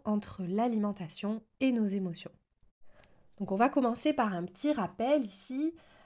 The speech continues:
par rapport aux émotions. En fait, les émotions, elles ont pour fonction d'engendrer chez nous un comportement. Elles fonctionnent par un processus à la fois chimique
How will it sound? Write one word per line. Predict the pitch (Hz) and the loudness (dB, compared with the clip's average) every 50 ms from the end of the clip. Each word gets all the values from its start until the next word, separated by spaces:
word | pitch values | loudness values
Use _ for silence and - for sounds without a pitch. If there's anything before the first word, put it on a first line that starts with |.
| _ - - - - | _ -16 -12 -6 -4
par | 196 190 | -4 -4
rapport | 185 185 - 269 277 285 254 | -4 -4 2 2 2 4 4
aux | 202 190 | 0 -4
émotions. | 185 165 185 226 247 240 208 180 175 - - - 311 370 359 - | -4 -2 -2 -2 0 0 -2 -2 -4 -6 -2 0 0 0 0 -4
En | 190 185 | -8 -10
fait, | - - 233 262 269 - - - - | -4 -2 0 0 0 -2 -8 -14 -8
les | 196 202 208 202 190 202 | -4 -2 -2 -2 0 -2
émotions, | 240 240 226 208 202 202 - - 277 285 269 | -2 0 0 0 -2 -2 -2 -2 -2 0 0
elles | 214 180 190 190 208 | 0 -2 -2 -4 -4
ont | 233 240 233 226 - | -6 -6 -6 -8 -12
pour | - - 311 302 - - | -10 -6 -6 -6 -6 -6
fonction | - - - 240 233 226 233 - - 190 190 254 277 - - - - - - - _ _ - | -14 -8 -4 -4 -4 -4 -4 -6 -4 -4 -4 -4 -6 -10 -18 -20 -20 -20 -20 -20 _ _ -2
d'engendrer | 190 262 277 302 302 285 285 277 262 240 220 233 240 | 0 2 4 4 4 2 2 -2 -2 -2 -4 -6 -4
chez | - - - 196 180 | -4 -4 -4 -2 -2
nous | 190 220 262 294 | 0 0 0 2
un | 269 208 | 0 0
comportement. | 190 196 208 202 202 240 233 - - - 196 170 156 151 - _ _ _ _ - - - - - - - - - - _ _ - | -2 -4 -6 -4 -4 -6 -8 -8 -8 -8 -8 -8 -8 -10 -16 _ _ _ _ -20 -20 -20 -20 -20 -20 -20 -20 -20 -20 _ _ -6
Elles | 208 190 | -4 -4
fonctionnent | 190 - - 220 220 208 - - 254 269 311 302 | -4 -6 -4 -2 -2 -2 -2 0 0 0 0 0
par | 285 240 202 190 | 0 -2 -2 -2
un | 180 180 | -2 -4
processus | 185 - - 220 208 - 214 202 - - 233 - - | -4 -6 -6 -6 -4 -4 -6 -6 -6 -6 -6 -4 -4
à | 202 | -4
la | 185 185 185 | -4 -4 -8
fois | - - 214 202 190 | -8 -8 -8 -6 -4
chimique | - - - - 240 214 214 247 302 294 - - - _ | -4 -4 -2 0 0 0 2 0 -2 -4 -8 -16 -18 _